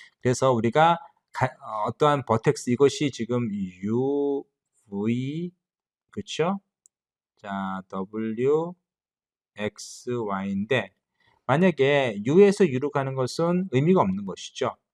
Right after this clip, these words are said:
대신 이를테면 V에서 U로 가는 길이 있다라고 하면, 어, 그것을 표시하거나 아니면 이름을 이렇게 넣어놓을 수 있습니다. 또 이것은 지금, 어,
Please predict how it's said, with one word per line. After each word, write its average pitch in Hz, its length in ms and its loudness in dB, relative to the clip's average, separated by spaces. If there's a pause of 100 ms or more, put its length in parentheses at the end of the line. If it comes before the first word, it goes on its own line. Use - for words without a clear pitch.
(480)
대신 131 580 4 (220)
이를테면 135 680 0 (320)
V에서 135 720 4
U로 117 220 2
가는 113 340 0
길이 101 220 -6
있다라고 - 840 -2
하면, 131 440 2 (320)
어, 98 260 0
그것을 107 460 -2
표시하거나 139 640 2
아니면 107 440 -2
이름을 104 480 0
이렇게 - 220 -20
넣어놓을 87 320 -10
수 - 120 -20
있습니다. - 560 -20 (960)
또 180 100 6
이것은 180 340 8
지금, 139 600 6 (120)
어, 110 680 -4